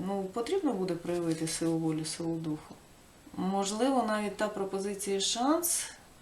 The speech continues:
буде говорити вам про те, що потрібно буде щось почати спочатку. Але от по відношенню до ситуації сто відсотків вищі сили говорять, що насамперед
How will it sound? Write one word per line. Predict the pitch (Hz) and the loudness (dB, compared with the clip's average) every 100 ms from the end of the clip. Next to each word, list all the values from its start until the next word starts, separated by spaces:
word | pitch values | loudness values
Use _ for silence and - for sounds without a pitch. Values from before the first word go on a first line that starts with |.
| - | -10
буде | 180 220 233 | -4 0 0
говорити | 208 208 220 226 208 | 0 -2 -2 -2 0
вам | 202 196 | 0 0
про | 190 | -2
те, | 190 220 | -2 0
що | 240 - 190 | 0 0 -2
потрібно | 190 214 233 220 | -6 -4 -4 -4
буде | 196 196 | -2 -2
щось | 190 196 | 0 -2
почати | 190 202 - 190 190 | -2 -2 0 -2 -4
спочатку. | 185 202 - 180 160 - - - - - - - - - - - - | -6 -6 -4 0 0 -2 -14 -18 -18 -20 -18 -16 -10 -8 -8 -8 0
Але | 208 220 254 269 | 2 4 4 6
от | 247 220 220 | 6 2 -2
по | 226 | -2
відношенню | 233 240 262 - 240 226 | 0 2 2 0 -2 -4
до | 220 | -4
ситуації | 226 240 277 294 339 359 - 220 208 190 180 - | -4 -4 0 2 2 2 2 2 2 2 0 -2
сто | - 254 | 2 2
відсотків | 240 233 330 320 - 208 | 2 0 0 0 -2 -6
вищі | 226 226 247 | -4 0 2
сили | 233 - 240 220 | 2 2 2 0
говорять, | 214 220 262 220 190 | -2 -2 0 0 0
що | - - - 220 220 220 - - - - - - - - | 0 0 2 4 6 6 4 -6 -20 -20 -20 -20 -20 -4
насамперед | 185 - 247 214 185 175 151 - | 2 6 6 6 2 2 2 -2